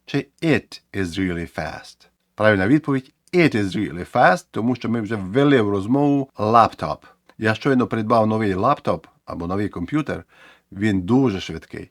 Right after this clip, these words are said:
Що би ви тут використали в цьому реченні? This чи it is the reason why I decided to move. Це причина, чому я вирішив переїхати. Правильна відповідь тут буде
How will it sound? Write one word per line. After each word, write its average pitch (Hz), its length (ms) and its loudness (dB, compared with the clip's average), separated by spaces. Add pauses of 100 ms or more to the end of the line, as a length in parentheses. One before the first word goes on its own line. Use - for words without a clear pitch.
Що 175 200 0
би 196 100 2
ви 202 100 2
тут 202 240 -2
використали 110 600 0
в 101 40 -6
цьому 127 320 0
реченні? 85 560 -6 (380)
This 104 440 0 (140)
чи 131 360 -4 (220)
it - 420 -2 (240)
is 117 120 2
the 92 400 -2
reason 165 500 0
why 113 180 4
I 104 280 -2
decided 101 720 -4
to 104 80 -2
move. 92 300 -2 (320)
Це 110 320 -2 (180)
причина, 135 520 -2
чому 104 280 -6
я 104 100 0
вирішив 98 480 -6
переїхати. 95 800 -8 (300)
Правильна 180 380 4
відповідь 160 360 -2
тут 139 160 -4
буде 127 300 -2